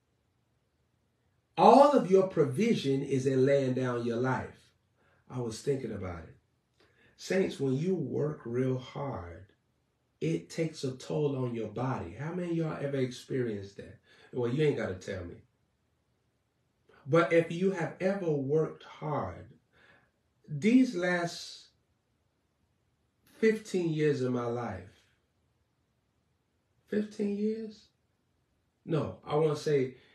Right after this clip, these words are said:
these last twelve to thirteen years of my life, I've been working real hard. It takes a toll on your physical body.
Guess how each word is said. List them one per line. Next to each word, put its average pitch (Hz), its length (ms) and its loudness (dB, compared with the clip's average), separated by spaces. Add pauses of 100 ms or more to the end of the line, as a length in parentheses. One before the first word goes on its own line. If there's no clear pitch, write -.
(180)
these 160 360 0
last 151 840 -2 (2250)
twelve 190 480 4
to 156 100 0
thirteen 160 560 -2
years 151 300 -2
of 123 120 -2
my 120 140 -4
life, 98 240 -6 (1300)
I've 139 200 -2
been 131 240 4
working 143 480 0
real 120 280 -2
hard. 120 480 -10 (2250)
It 165 240 4
takes 240 400 -2
a 156 80 0
toll 170 440 -2
on 139 160 0
your 120 120 -2
physical 127 640 -6
body. 101 540 -10